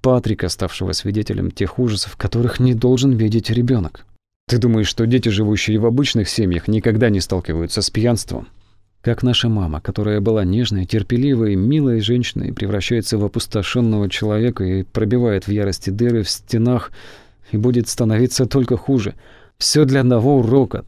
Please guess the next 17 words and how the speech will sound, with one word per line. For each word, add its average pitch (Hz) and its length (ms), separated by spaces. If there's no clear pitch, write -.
Ты 135 300
не 135 320
святой. 123 920
Я 92 260
не 92 120
считаю 87 540
себя - 300
святым. - 480
Ты 107 140
был 139 180
молодым 127 360
священником, 139 680
который 131 460
изучил 127 400
всё 135 260
по 127 120
книгам. 117 460